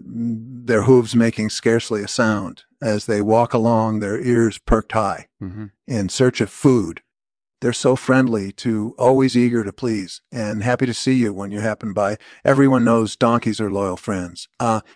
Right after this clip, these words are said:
Speaker 1: always there to lend a helping hand, and if you ever find yourself in need,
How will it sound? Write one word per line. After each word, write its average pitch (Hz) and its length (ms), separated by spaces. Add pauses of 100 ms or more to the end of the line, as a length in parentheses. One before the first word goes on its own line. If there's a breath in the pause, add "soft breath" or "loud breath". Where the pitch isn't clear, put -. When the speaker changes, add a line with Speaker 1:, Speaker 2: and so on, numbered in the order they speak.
(540)
Speaker 1:
always 123 340
there 135 160
to 135 100
lend 135 320
a 123 80
helping 123 320
hand, 110 520
and 110 280
if 107 120
you 131 120
ever 131 160
find 127 280
yourself 117 360
in 117 100
need, 110 280